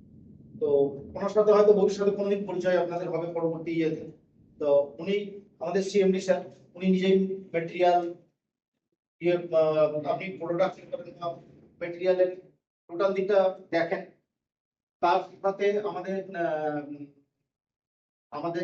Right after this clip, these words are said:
যে ওয়েস্ট বেঙ্গলের ডাইরেক্টর স্যার আছেন মাহমুদ আলম চৌধুরী, উনি ওয়েস্ট বেঙ্গলটা দেখাশোনা করেন বা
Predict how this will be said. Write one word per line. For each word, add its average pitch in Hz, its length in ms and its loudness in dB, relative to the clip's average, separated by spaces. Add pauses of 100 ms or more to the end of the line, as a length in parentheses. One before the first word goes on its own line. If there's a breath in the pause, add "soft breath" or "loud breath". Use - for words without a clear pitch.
যে 190 60 -2 (120)
ওয়েস্ট 208 280 2
বেঙ্গলের 220 400 4
ডাইরেক্টর 190 420 2
স্যার 190 240 4
আছেন 160 200 -8 (1000)
মাহমুদ 220 300 2
আলম 208 220 8 (100)
চৌধুরী, 196 340 4 (720)
উনি 185 120 0 (180)
ওয়েস্ট 190 260 -2
বেঙ্গলটা 196 360 2 (300)
দেখাশোনা 190 420 -2 (260)
করেন 170 220 -2 (200)
বা 156 100 0